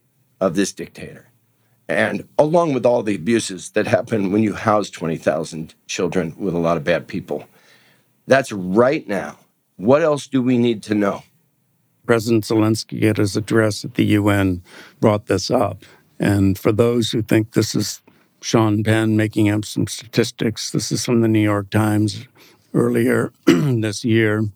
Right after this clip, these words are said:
Speaker 2: Quote, "In the thirteen months since the invasion, thousands of Ukrainian children have been displaced, moved, or forcibly transferred to camps or institutions in Russia or Russia-controlled territory." Again, you took the example of, of New York. If New York was seized,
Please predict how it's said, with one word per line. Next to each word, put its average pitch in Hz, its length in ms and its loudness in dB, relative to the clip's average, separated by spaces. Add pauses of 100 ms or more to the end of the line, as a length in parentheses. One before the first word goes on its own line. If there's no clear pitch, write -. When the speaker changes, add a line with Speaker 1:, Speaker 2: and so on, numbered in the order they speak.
(160)
Speaker 2:
Quote, 139 240 2
"In 131 100 2
the 123 80 0
thirteen 196 520 2
months 117 360 0
since 117 160 -2
the 123 100 -2
invasion, 107 680 0
thousands 156 580 2
of 131 120 -4
Ukrainian 123 580 0
children 127 420 0
have 120 120 -4
been 110 160 0
displaced, 156 680 -2
moved, 165 560 2 (400)
or 107 120 -4
forcibly 196 680 0
transferred 131 760 0
to 113 80 -2
camps 190 600 0
or 147 180 2
institutions 143 880 0
in 110 200 2
Russia 139 520 0 (240)
or 113 160 2
Russia-controlled 127 880 0
territory." 104 520 0
Again, 123 500 2 (340)
you 113 160 0 (160)
took - 220 -4
the 113 100 2
example 113 540 2
of, 98 260 -2
of 127 160 2
New 120 120 2
York. 110 420 2
If 110 80 -8
New 113 100 2
York 113 320 0
was 113 160 -4
seized, 113 460 -2